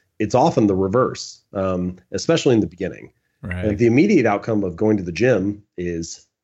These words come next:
Speaker 1: you're kinda sore the first workout, like, your body looks the same in the mirror, you don't have really
Speaker 2: <laughs>
Speaker 1: anything significant to show for it. It's only if you show up two or five or ten years later that you get this outcome that you want.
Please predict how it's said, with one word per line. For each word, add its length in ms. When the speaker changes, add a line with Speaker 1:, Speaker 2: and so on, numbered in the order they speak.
Speaker 1:
you're 80
kinda 200
sore 540
the 100
first 300
workout, 600
like, 200
your 120
body 280
looks 240
the 60
same 300
in 80
the 60
mirror, 560
you 160
don't 140
have 180
really 240
Speaker 2:
<laughs> 0
Speaker 1:
anything 320
significant 480
to 80
show 240
for 300
it. 240
It's 180
only 200
if 100
you 80
show 240
up 380
two 340
or 120
five 360
or 80
ten 200
years 200
later 360
that 140
you 100
get 160
this 180
outcome 300
that 120
you 100
want. 360